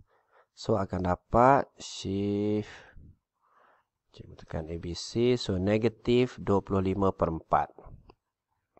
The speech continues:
Negatif dua puluh lima per empat. Soalan ni, dia nak tit-, tentukan titik. So, titik ni. Okey, so titik dia ialah... X dia satu per dua,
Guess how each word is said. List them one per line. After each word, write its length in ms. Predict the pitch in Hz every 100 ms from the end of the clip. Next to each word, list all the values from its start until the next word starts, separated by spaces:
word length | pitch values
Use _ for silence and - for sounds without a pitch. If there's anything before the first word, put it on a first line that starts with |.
| _ - - - _
Negatif 300 | 123 143 143
dua 160 | 101 95
puluh 160 | 98
lima 320 | 90 92 98 117
per 480 | - 120 160 254 - -
empat. 640 | - 82 - - 78 76
Soalan 420 | - 90 104 113 120
ni, 160 | 208 262 156
dia 100 | 107
nak 300 | 113 - -
tit-, 240 | 101 - _ _ - _ _
tentukan 540 | - 107 113 - 113
titik. 480 | 104 104 - - 95
So, 240 | 73 123 117
titik 400 | 117 - 101 101
ni. 320 | 98 - - - _ _ _ _ _ _ _ -
Okey, 560 | 85 - 107 123 160
so 160 | 175 101
titik 480 | - 95 - 98 90
dia 160 | 117
ialah... 640 | 127 95 90 104 135 202 240 - - _ _ _ _
X 320 | - 90 -
dia 560 | - 107 127 156 175 226 - - - - _ _ _
satu 400 | - 92 - 85
per 240 | - 82 85
dua, 640 | 90 101 123 151 202 247